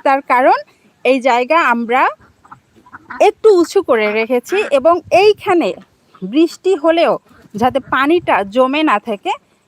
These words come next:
এই ব্যবস্থা করেছি। আর যেহেতু বালু, পুরোটাই কিন্তু বালু দিয়ে আমরা ভরাট করে রেখেছি, আর এই বালুটা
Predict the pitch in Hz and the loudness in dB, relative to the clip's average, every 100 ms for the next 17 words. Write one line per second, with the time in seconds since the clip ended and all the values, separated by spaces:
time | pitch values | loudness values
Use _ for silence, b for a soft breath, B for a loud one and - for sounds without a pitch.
0 | _ 285 269 240 226 277 311 277 196 240 | _ -2 2 2 2 -2 -2 -2 -4 -2
1 | 370 294 233 269 277 294 226 226 233 311 | -2 -2 -4 -4 -4 -4 0 0 0 -4
2 | - 294 285 302 349 339 320 226 190 208 | -4 -2 0 0 0 -2 -2 -2 -2 -2
3 | 285 277 262 220 208 214 208 208 240 214 | -6 -4 -4 -2 -4 -2 -4 -4 -4 -4
4 | 214 233 - 320 233 233 220 220 269 | -4 -6 -6 -4 -2 -2 -2 -2 -2